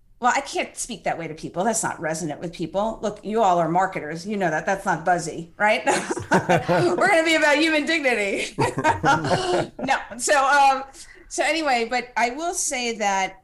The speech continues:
it's the fabric of everything that we do. So it doesn't matter. So what the work I was doing in Uganda was all about the work that we do now, the essence of it.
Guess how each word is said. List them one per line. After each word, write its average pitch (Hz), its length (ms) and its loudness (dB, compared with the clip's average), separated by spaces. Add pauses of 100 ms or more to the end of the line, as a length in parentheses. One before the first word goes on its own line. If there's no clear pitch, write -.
it's - 440 -8 (300)
the 220 120 0
fabric 220 560 0
of 185 120 -4
everything 175 380 -2
that 143 100 -8
we 143 100 -12
do. 156 320 -8 (140)
So 262 280 2
it 277 200 -2
doesn't 285 440 2
matter. 214 600 0
So 233 160 -4
what 254 460 0
the 233 80 2
work 269 380 0
I 247 100 4
was 208 160 -2
doing 202 260 -6
in 185 100 -4
Uganda 208 440 -2
was 180 160 -4 (100)
all 226 300 4
about 202 380 0
the 190 80 -4
work 220 400 -2
that 170 100 -8
we 165 100 -4
do 165 180 -4
now, 180 260 2
the 165 200 -8
essence 180 460 -4
of 110 140 -8
it. - 180 -12